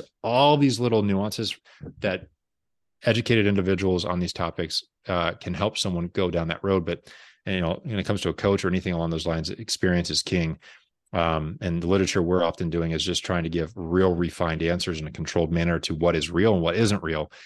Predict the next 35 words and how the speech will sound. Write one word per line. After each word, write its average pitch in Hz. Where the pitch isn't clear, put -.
Uh, 90
and 101
sometimes 131
research 113
really 110
does 95
revolutionize 90
our 85
thinking 98
on 85
something, 82
but 82
coaches, 127
um, 92
healthcare 113
practitioners 95
are 85
usually 92
seeing 110
some 113
iteration 98
of 82
what 92
we 90
study 90
early, 170
years 143
earlier, 78
right? 101
Um, 92
and 98
they're 104
usually 104
way 101
above 92